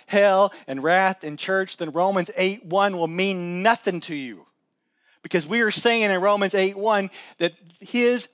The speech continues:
wrath and anger is no longer aimed at the one who is in Christ Jesus.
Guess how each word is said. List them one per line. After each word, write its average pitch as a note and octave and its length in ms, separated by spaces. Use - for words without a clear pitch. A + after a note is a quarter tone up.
wrath G3 680
and D#3+ 220
anger G#3+ 380
is F#3+ 260
no F#3 160
longer G#3 500
aimed G#3 440
at F3 200
the F#3+ 100
one G3+ 600
who A3 180
is G3 160
in G#3 280
Christ F#3+ 360
Jesus. G#3 640